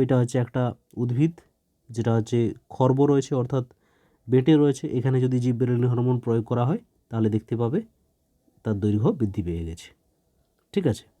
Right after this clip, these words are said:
এছাড়া তোমাদের মনে রাখতে হবে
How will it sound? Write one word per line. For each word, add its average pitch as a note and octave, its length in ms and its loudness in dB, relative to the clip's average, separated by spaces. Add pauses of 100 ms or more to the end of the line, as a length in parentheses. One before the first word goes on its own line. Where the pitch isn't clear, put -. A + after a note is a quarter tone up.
(1400)
এছাড়া D3+ 300 4
তোমাদের C#3+ 340 2
মনে C#3 160 2
রাখতে D#3+ 280 0
হবে G#2 220 0